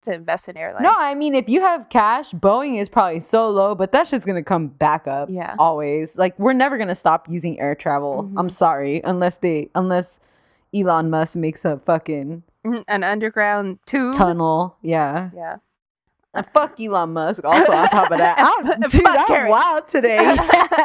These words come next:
Speaker 2: And fuck carrots. <laughs> I like carrots. I'm just
Speaker 1: I
Speaker 2: kidding.
Speaker 1: love a carrot.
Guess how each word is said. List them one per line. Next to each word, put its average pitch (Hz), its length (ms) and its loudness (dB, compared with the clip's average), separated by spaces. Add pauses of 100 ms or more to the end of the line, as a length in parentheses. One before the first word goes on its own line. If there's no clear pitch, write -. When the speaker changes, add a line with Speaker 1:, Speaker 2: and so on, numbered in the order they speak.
Speaker 2:
And 277 220 -4
fuck 392 300 2
carrots. 269 880 -2
<laughs> - 1500 -12
I 762 380 0 (240)
like 302 220 0
carrots. 208 520 -2
I'm 311 160 0
just 302 40 -2
Speaker 1:
I 330 140 2
Speaker 2:
kidding. 269 200 0
Speaker 1:
love 320 320 2
a 294 100 -2
carrot. 214 680 -6